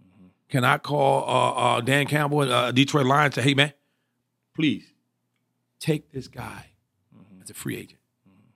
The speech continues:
Speaker 2: Trust me, he's gonna be a dude for you."
Speaker 1: Mm-hmm.
Speaker 2: I don't have that relationship in the N F L like that. I got that in college.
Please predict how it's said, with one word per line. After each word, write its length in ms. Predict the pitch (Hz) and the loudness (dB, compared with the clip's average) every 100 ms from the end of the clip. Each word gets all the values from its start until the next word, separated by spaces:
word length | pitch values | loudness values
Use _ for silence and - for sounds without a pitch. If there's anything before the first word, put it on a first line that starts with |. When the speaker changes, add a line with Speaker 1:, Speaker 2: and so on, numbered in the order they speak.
| _ _ _ _ _ _ _ | _ _ _ _ _ _ _
Speaker 2:
Trust 420 | - - 123 - | -10 -8 -6 -8
me, 80 | - | -14
he's 140 | 92 - | -20 -20
gonna 140 | 87 | -20
be 100 | 87 | -20
a 40 | |
dude 160 | _ 87 85 _ | _ _ _ _
for 60 | _ | _
you." 460 | _ _ _ _ 85 | _ _ _ _ -20
Speaker 1:
Mm-hmm. 1080 | _ _ _ _ _ _ _ _ _ - | _ _ _ _ _ _ _ _ _ -8
Speaker 2:
I 20 | |
don't 140 | 160 139 | -6 -8
have 140 | 98 | -10
that 120 | 92 85 | -14 -18
relationship 500 | 87 - 80 82 78 | -18 -18 -16 -16 -18
in 60 | |
the 60 | 82 | -20
N 60 | 82 | _
F 160 | _ 80 | _ _
L 60 | _ | _
like 120 | _ | _
that. 60 | 80 | -20
I 140 | _ | _
got 100 | _ | _
that 100 | _ | _
in 80 | _ | _
college. 440 | _ 85 90 _ | _ _ _ _